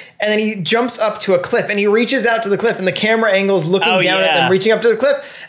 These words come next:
Speaker 1: and then you see in his eyes, it goes from co-, absolute confidence to, "Oh shit," <laughs> and then they start to fall
Speaker 2: <laughs>
Speaker 1: backwards, and the explosion, and Elise, like, covers her eyes, and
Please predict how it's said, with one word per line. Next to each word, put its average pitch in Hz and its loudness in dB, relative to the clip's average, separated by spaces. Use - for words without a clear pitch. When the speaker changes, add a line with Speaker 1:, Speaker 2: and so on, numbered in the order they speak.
Speaker 1:
and 240 0
then 254 0
you 240 2
see 254 0
in 247 2
his 240 2
eyes, 196 2
it 196 -2
goes 202 0
from 190 -4
co-, - -4
absolute 240 -2
confidence 202 -2
to, 180 0
"Oh 262 2
shit," - 0
<laughs> - -20
and 349 0
then 339 0
they 339 0
start 214 2
to 214 2
fall 247 0
Speaker 2:
<laughs> - 0
Speaker 1:
backwards, 233 0
and 233 0
the 233 0
explosion, 226 0
and 220 -2
Elise, 226 0
like, - -2
covers 247 2
her 240 4
eyes, 226 2
and 214 0